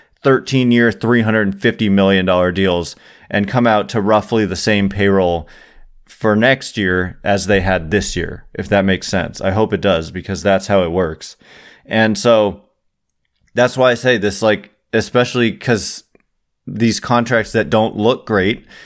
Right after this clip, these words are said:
like Conforto, when we're talking about their per year price, like Conforto at eighteen million, Haniger seventeen, Stripling twelve and a half, DeSclafani twelve. It's like, "Ugh," all four of them, but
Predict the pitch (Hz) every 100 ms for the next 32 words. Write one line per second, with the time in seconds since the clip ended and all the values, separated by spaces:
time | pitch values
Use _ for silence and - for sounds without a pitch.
0 | - _ - 101 - 101 - 123 123 95
1 | 92 104 92 92 101 98 98 92 90 -
2 | 98 98 92 - - 117 113 110 110 -
3 | _ 95 95 110 104 101 95 - _ _
4 | - - 131 98 98 - - 95 87 -
5 | 101 - 113 113 107 95 101 101 110 110
6 | 127 123 117 110 113 117 110 110 101 110
7 | 110 117 104 110 107 - 117 110 117 104
8 | 101 104 101 95 98 104 101 98 - -
9 | - _ - 120 - 110 110 107 104 98
10 | 104 107 101 95 90 - - _ _ 98
11 | 95 - 127 147 113 87 82 _ 98 110
12 | 107 123 131 107 87 90 90 92 - 95
13 | 117 104 -